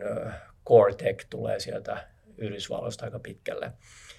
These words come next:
Ja tää on tietysti myös Euroopan heikkous, täytyy sanoa heti, heti perään. Mut, mutta si-, siinä Kiina on aika heikolla vielä, että niillä on tiettyjä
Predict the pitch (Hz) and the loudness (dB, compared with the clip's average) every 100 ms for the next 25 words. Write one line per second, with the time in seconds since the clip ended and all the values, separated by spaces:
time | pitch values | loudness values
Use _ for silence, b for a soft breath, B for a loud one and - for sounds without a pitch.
0 | b b - - 107 98 98 92 - - | b b -20 -6 0 2 2 0 -2 0
1 | 104 95 104 98 95 95 117 123 - 113 | 2 4 6 6 4 0 -4 -8 -8 -8
2 | 113 - - 120 110 98 98 107 - 107 | -10 -12 -10 -8 -6 -6 -6 -10 -10 -8
3 | 101 90 104 104 98 101 - _ _ - | -8 -2 0 2 0 -6 -18 _ _ -20
4 | - _ _ - - 123 113 110 117 101 | -20 _ _ -14 -8 0 0 0 -2 -2
5 | 110 107 127 123 139 120 117 135 117 120 | 0 2 2 2 4 4 4 6 8 10
6 | 120 107 104 107 104 101 98 104 101 101 | 8 6 4 2 2 2 2 2 0 0
7 | 107 104 104 120 120 - 101 | 0 0 4 4 4 2 4